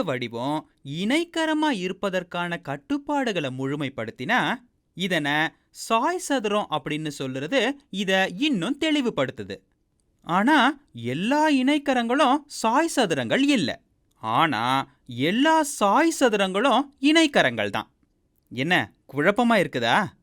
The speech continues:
இங்க எதிர்கோடுகள் ஒத்த நிலையில இருக்குது. எல்லா பக்கத்துலயுமே ஒரே நீளமா தான் இருக்குது. இது என்ன மாதிரியான நாற்கரம்? இந்த குறிகளை வச்சு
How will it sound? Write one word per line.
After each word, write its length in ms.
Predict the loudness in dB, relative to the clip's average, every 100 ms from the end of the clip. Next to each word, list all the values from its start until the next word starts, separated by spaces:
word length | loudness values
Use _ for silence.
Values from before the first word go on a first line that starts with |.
| _ _ _ _ _ _ _ _ -12
இங்க 200 | -8 -2 -2 -2 -8 _ _ -10
எதிர்கோடுகள் 880 | -6 -4 -4 -6 -4 -4 -4 -4 -4 -4 -12 -8
ஒத்த 400 | -8 -6 -4 -2
நிலையில 340 | -2 -4 -4
இருக்குது. 400 | -6 -6 -8 -14 -16 _ _ _ _ _ _ _
எல்லா 340 | -10 -6 -4 -4 -4
பக்கத்துலயுமே 760 | -8 -10 -12 -14 -14 -10 -10 -10 -12 _ _ -14
ஒரே 300 | -8 -6 -6 -6
நீளமா 420 | -6 -6 -8 -8 -8
தான் 180 | -8 -8
இருக்குது. 360 | -10 -14 -18 -20 _ _ _ _ _ _ _ _
இது 220 | -8 -4 -4 -4 _ _ -10
என்ன 240 | -8 -4 -4
மாதிரியான 580 | -2 -4 -4 -6 -6 -6
நாற்கரம்? 560 | -6 -8 -6 -6 -8 -12 _ -10
இந்த 240 | -6 -2 0 -2
குறிகளை 400 | -6 -6 -4 -4 -4
வச்சு 320 | -6 -10